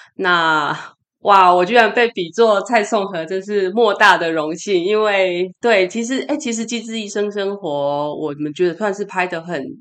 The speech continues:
写实的医疗剧里面的，呃，也不夸张，然后很多剧情都蛮合理的。然后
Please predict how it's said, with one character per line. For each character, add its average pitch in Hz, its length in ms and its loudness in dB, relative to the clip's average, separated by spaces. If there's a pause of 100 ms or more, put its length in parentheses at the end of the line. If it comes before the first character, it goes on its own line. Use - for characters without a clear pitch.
(360)
写 160 260 -2
实 151 240 -8
的 160 200 -4
医 185 100 -6
疗 156 220 0
剧 185 240 -8
里 151 140 -8
面 180 280 -2
的， 156 320 -2 (460)
呃， 165 120 -4
也 160 100 -4
不 233 100 -4
夸 214 240 4
张， 185 260 2
然 165 140 -4
后 190 240 -2
很 175 180 -8
多 214 120 -2
剧 233 180 -4
情 160 220 -4
都 185 140 0
蛮 156 280 -4
合 156 240 -6
理 160 260 -10
的。 - 120 -18 (140)
然 165 220 0
后 220 320 2